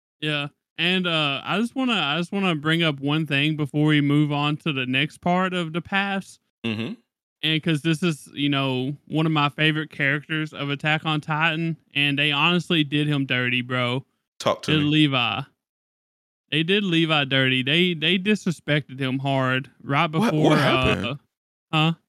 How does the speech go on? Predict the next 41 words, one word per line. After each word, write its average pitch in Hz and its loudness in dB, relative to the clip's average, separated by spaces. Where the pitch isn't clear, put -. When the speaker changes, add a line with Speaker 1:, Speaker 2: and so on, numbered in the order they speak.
Speaker 2:
What 269 4
happened? 110 2
Yeah, 123 4
I'm - 0
interested 180 0
now. - 2
What's 311 2
going 285 2
on? 202 6
Speaker 1:
So, 175 2
you 160 2
know, 170 4
while 185 4
they 156 0
was 160 4
on 170 0
the 170 0
ass 160 2
pool 156 0
bird, 143 0
you 147 -4
know, 156 0
uh, 131 -6
all 165 2
of 170 2
'em 170 2
Speaker 2:
<laughs> 147 2
Speaker 1:
go 165 0
back 160 0
to 151 -8
fight 196 -2
or 135 -4
whatever, 135 -4
you 139 -2
know, 151 -2
and 151 0
they 151 2
leave 165 0
Gabby 175 -2
and 135 -4
Levi 147 0